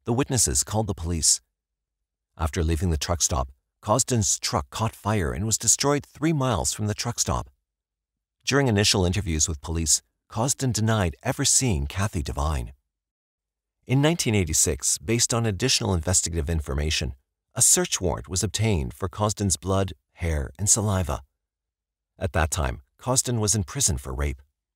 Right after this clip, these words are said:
In two thousand one, these samples from Cosden were subjected to D N A testing. It was evidence which linked Cosden to Kathy Devine. Cosden, fifty-five, did admit to having sex with Kathy,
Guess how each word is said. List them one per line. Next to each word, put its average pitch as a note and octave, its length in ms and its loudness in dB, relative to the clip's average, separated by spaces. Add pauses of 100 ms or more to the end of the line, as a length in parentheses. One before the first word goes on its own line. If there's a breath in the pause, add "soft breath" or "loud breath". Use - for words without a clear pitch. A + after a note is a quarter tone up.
(800)
In G2 160 4
two G#2 160 2
thousand F#2 400 2
one, D#2 480 0
these A#2 180 2
samples C3 400 2
from G2 160 -2
Cosden F#2+ 480 0
were D#2 100 -2
subjected F#2+ 600 -2
to G2+ 120 2
D B2 240 -2
N A#2 120 0
A G#2+ 80 2
testing. F2+ 480 0 (880)
It A2 160 0
was A2 180 4
evidence F#2+ 440 2
which F2 240 -4
linked G#2 200 0
Cosden F#2 520 0
to F#2+ 160 -2
Kathy A2 320 -2
Devine. D2+ 500 0 (880)
Cosden, G2 480 0
fifty-five, G#2 680 0 (200)
did E3 200 4
admit A2 360 2
to G2 100 -2
having A#2 280 0
sex - 320 0
with F2 120 -4
Kathy, C#2 460 -6